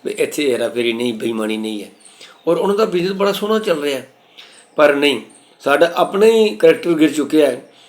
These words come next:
ਇਸ ਵਾਸਤੇ ਅਸੀਂ ਸਮਝਦੇ ਹਾਂ ਕਿ ਜਿਹੜੀ ਝੂਠ ਨਹੀਂ ਮਾਰਾਂਗੇ, ਹੇਰਾਫੇਰੀ ਨਹੀਂ ਕਰਾਂਗੇ, ਤਾਂ ਜ਼ਿੰਦਗੀ ਚੱਲੇਗੀ ਨਹੀਂ।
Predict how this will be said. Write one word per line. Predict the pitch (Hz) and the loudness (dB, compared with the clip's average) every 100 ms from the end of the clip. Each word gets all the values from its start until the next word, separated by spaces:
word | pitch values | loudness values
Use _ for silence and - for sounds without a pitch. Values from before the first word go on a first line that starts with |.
| _ - | _ 2
ਇਸ | 175 170 | 4 4
ਵਾਸਤੇ | 160 165 165 | 2 2 2
ਅਸੀਂ | 156 151 | 0 -4
ਸਮਝਦੇ | 151 165 156 143 | -2 0 2 2
ਹਾਂ | 127 127 - - _ | 0 -4 -16 -20 _
ਕਿ | 151 | -2
ਜਿਹੜੀ | 147 156 | 2 2
ਝੂਠ | 139 143 117 123 | 0 -6 -4 0
ਨਹੀਂ | 160 | 2
ਮਾਰਾਂਗੇ, | 143 143 147 | 2 2 2
ਹੇਰਾਫੇਰੀ | 135 127 127 131 | 2 0 0 0
ਨਹੀਂ | 156 | 2
ਕਰਾਂਗੇ, | 151 139 139 | 2 0 2
ਤਾਂ | 135 | 0
ਜ਼ਿੰਦਗੀ | 123 123 123 | 0 0 -2
ਚੱਲੇਗੀ | 135 123 131 117 | 0 2 2 0
ਨਹੀਂ। | 104 | -6